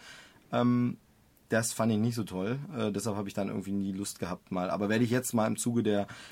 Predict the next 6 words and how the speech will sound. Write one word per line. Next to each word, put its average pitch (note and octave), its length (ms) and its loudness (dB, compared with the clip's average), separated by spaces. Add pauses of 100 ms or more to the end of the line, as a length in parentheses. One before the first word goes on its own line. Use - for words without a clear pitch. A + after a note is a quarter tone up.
(100)
Nolan-Kompletitis, B2 1300 2
äh, A#2+ 560 -2
irgendwann B2+ 320 6
noch B2+ 80 2
mal C3 140 2
anschauen. F3 480 4